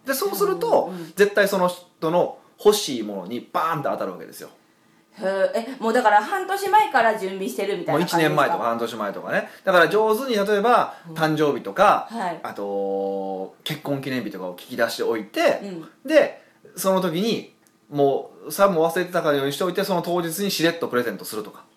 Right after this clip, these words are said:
Speaker 2: めっちゃかっこいいじゃないですか。
Speaker 1: そう。この間もですね、ある方が、
Speaker 2: はい。
Speaker 1: それこそ、あの、エステに行かれたんですって。
Speaker 2: はい。
Speaker 1: で、その、それで、パッて急に花を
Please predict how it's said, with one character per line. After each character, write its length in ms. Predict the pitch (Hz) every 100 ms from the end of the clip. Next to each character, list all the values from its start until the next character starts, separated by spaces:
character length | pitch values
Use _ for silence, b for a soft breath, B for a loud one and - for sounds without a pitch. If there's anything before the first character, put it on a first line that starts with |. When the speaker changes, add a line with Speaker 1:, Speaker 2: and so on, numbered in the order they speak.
| _ _ _ -
Speaker 2:
め 160 | 175
っ 60 | 165
ち 100 | 185
ゃ 40 | 180 _
か 140 | -
っ 40 | 320 -
こ 160 | 480
い 140 | 339 240
い 60 |
じ 80 | 214
ゃ 40 |
な 120 | 175 165
い 60 |
で 100 | 165
す 120 | 165
か。 140 | - -
Speaker 1:
そ 360 | 120 107 90
う。 40 | -
こ 80 | 170
の 60 |
間 520 | 180 180 180 175 175 156
も 120 | 104
で 100 | 98
す 100 | -
ね、 100 | 104
あ 160 | 95
る 80 | 120
方 220 | 123 127
が、 80 | 101
Speaker 2:
は 260 | 170 104 -
い。 40 | -
Speaker 1:
そ 40 |
れ 60 | 165
こ 60 |
そ、 280 | 160 85 -
あ 40 | 92
の、 180 | 90 - _
エ 80 | 139
ス 120 | 135
テ 80 | 95
に 100 | 82
行 80 | 85
か 80 |
れ 60 | 87
た 100 | 78
ん 140 | 76 - _
で 100 | 90
す 80 | -
っ 20 |
て。 260 | 143 139 - -
Speaker 2:
は 280 | 196 165 - - _ _ _
い。 40 | 127
Speaker 1:
で、 440 | 123 117 113 104 B B
そ 140 | - 170
の、 360 | 160 151 - -
そ 140 | 175
れ 60 | 165
で、 360 | 247 190 - - -
パ 120 | 233
ッ 80 | -
て 80 |
急 120 | - 151
に 60 |
花 300 | 131 247
を 40 | 233